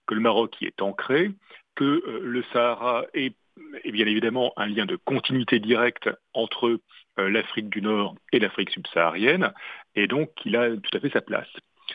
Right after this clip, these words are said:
Les entreprises marocaines ont suivi ces projets. On a eu, euh, depuis maintenant une vingtaine d'années, des secteurs très clairement définis, euh, les télécoms, la banque, bien évidemment, euh, les phosphates, la construction,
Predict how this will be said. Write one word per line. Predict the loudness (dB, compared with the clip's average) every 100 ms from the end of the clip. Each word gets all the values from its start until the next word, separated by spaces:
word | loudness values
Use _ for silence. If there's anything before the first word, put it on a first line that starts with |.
| -10 0
Les | 4 4 2 0 -4
entreprises | -4 -4 -4 -6
marocaines | -2 -2 0 -2 -2 -6
ont | -8
suivi | -8 -6 -4 0 -2 -2 _ _ _ -8
ces | -8
projets. | -4 0 2 2
On | 2 0
a | 2
eu, | 2 0 0
euh, | -2 -2 -14 -12 -6
depuis | -4 0
maintenant | 0 0 0
une | 0 2
vingtaine | 2 2 2
d'années, | 2 4 2 2
des | -2
secteurs | -4 -2 -2 -2
très | -6
clairement | -4 -4 -2 -4
définis, | -8 -6 0 2 4 4
euh, | 2
les | 2
télécoms, | 0 0 0 0 2 2 2 -2
la | -4
banque, | -2 0 0 0 -2 -4 -4 -6 -16 -16 -2
bien | 2
évidemment, | 4 2 0 -2 -4
euh, | -6 -8
les | -10 -10
phosphates, | -8 -8 -2 2 2 2 -4
la | -6 -6
construction, | -8 -10 -10 -4 0 0